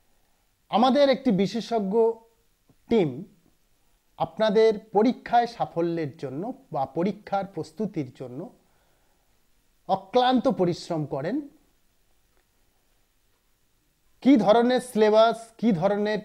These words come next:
প্রশ্নপত্র হওয়ার একটা স-, ইঙ্গিত দেয় বা সম্ভাবনা থাকে, সেটাই আমরা তুলে ধরার চেষ্টা করি। সুতরাং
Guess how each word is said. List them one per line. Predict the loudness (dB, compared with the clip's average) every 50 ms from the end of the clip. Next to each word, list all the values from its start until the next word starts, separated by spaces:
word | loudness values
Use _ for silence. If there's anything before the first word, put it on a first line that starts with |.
| -6
প্রশ্নপত্র | -6 -6 -6 -6 -8 -8 -6 -4 -6 -6 -6 -8 -6 -6 -6
হওয়ার | -6 -4 -2 2 4 4 4 4
একটা | 2 -2 -6 -10 -12
স-, | -12 -14 -18 -20 _ _ _ _ _ _ _ _ _
ইঙ্গিত | -6 -2 0 0 2 2 0 -2
দেয় | -4 -6 -8 -8 -8 -8 -12 -16 _ _ _ _ _ _ _ _ _ _ _ _ _ _ _ -8
বা | -4 0 0 0 0 -2
সম্ভাবনা | -6 -4 0 2 4 4 4 2 0 -4 -6 -8
থাকে, | -10 -12 -16 -14 -10 -10 -12 -12 -14 _ _ _ _ _ _ _ _ _ _
সেটাই | -10 -4 -2 0 2 4 4 4 4
আমরা | 2 2 0 0 -2 -2
তুলে | -4 -2 -2 -2 0 -2
ধরার | -2 -4 -6 -6 -8 -8 -8
চেষ্টা | -10 -10 -8 -10 -14 -14
করি। | -14 -16 -20 -20 _ _ _ _ _ _ _ _ _ _ _ _ _ _ _ _ _ _ _ _ _ _ _ _ _ _ _ _ _ _ _ _
সুতরাং | _ -6 -2 2 4 4 4 4 2 0 -6 -10